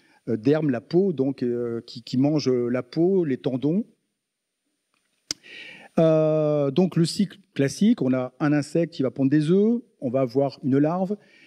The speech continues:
qui va passer par plusieurs stades successifs pour ensuite arrêter de se nourrir, se nymphoser et donner naissance à un adulte. Donc vous voyez le, les larves, pas spécialement jolies, toutes pileuses. Euh,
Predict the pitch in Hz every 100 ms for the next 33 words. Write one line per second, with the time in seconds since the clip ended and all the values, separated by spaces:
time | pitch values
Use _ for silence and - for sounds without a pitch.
0 | _ - 127 135 143 139 151 139 - -
1 | 151 143 - 151 - 165 139 - 208 -
2 | - 170 - _ 156 135 - 156 - _
3 | _ _ _ _ _ - 151 151 147 139
4 | 139 131 170 220 - - - 156 151 -
5 | 123 139 196 _ _ - 165 143 151 156
6 | 131 156 151 127 107 - - _ _ _
7 | _ _ _ _ _ 120 135 143 139 123
8 | 120 131 131 175 185 _ - 113 - -
9 | 120 123 120 120 165 143 - 123 120 139
10 | 165 127 117